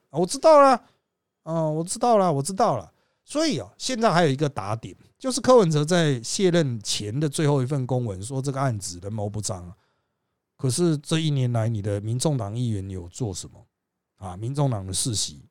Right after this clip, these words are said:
有做什么？我要下台前，我知道有一个大的弊案，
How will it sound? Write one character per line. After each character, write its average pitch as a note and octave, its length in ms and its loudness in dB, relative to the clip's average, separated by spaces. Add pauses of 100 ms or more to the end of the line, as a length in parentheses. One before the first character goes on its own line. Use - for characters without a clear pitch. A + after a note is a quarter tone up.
(140)
有 B2 160 -2
做 B2+ 200 2
什 - 120 -6
么？ - 60 -20 (520)
我 F3+ 100 -2
要 C4 100 4
下 B3+ 220 6
台 G#3 180 8
前， F#3+ 200 4
我 E3+ 100 4
知 F3+ 100 0
道 G#3+ 160 6
有 E3 60 4
一 E3+ 40 2
个 F#3+ 100 4
大 F#3+ 200 6
的 E3 80 4
弊 F3 260 0
案， C#3+ 280 4